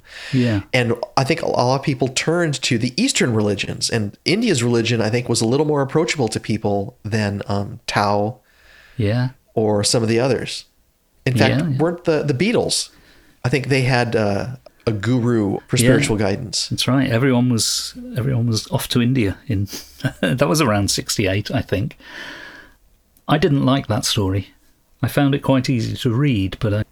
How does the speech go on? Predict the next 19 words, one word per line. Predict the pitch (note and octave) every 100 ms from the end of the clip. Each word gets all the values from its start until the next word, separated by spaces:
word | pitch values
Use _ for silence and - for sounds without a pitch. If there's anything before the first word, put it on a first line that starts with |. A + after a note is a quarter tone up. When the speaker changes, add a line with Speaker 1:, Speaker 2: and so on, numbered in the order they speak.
| _ _ _
Speaker 2:
Yeah. | - D3 C#3 B2 B2 - _ _ _ - -
I, | - - F3
maybe | A#3+
that's | F#4 -
a | -
problem | G#3 G3 E3+
in | D3+
reading | E3 D#3+
a | C#3
story | - - C#3+ C#3+
in | B2
a | A2+
series, | - F3 D#3 G#2 G2+
because | - C#3+ A2+
there's | B2+ B2
the | A#2
talk | D3 D#3+ D#3+
about | C3+ B2 - -
Sabiha, | - A2+ C#3+ D3+ E3+ E3